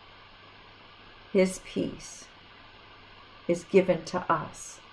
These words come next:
because on the cross, he liberated us from sin. He did that to grant us his peace. Like Mordecai, you and I must speak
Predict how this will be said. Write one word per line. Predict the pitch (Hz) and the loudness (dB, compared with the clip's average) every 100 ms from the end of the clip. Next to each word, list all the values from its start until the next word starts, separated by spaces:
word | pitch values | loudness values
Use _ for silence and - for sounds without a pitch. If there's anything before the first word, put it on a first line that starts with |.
| - - | -20 -4
because | - 180 175 160 - | 0 2 2 2 0
on | 170 175 190 202 | 2 6 6 6
the | - | 0
cross, | - 180 - - - - - - - - - | 0 -4 -4 -10 -16 -18 -20 -20 -20 -20 -2
he | 180 | 0
liberated | 170 170 180 180 180 160 147 156 139 | 2 6 8 10 8 8 6 2 0
us | - 143 - - - - - - - | -2 -6 -14 -16 -20 -20 -20 -20 -8
from | - 160 - | -4 -4 -6
sin. | - 160 - - - - - - - - - - - - - - - | -4 -2 -2 -6 -16 -20 -20 -20 -20 -20 -20 -20 -20 -20 -20 -14 -12
He | |
did | 185 247 | 0 6
that | 254 214 | 10 10
to | 220 | 8
grant | 185 - 233 285 - | -2 4 6 6 4
us | 190 - - - - | 2 0 -10 -20 -4
his | 233 214 - | -2 -2 -8
peace. | - 277 247 - - - - - - - - - - - - | -2 -2 0 -8 -12 -16 -18 -20 -20 -20 -20 -20 -20 -18 0
Like | 226 285 269 | 6 6 8
Mordecai, | 226 277 330 294 254 220 | 12 12 12 10 12 12
you | 214 285 294 | 12 8 8
and | 240 | 10
I | 233 240 | 10 10
must | 233 233 233 - | 10 6 4 -6
speak | - 302 320 - - | 0 8 8 8 -2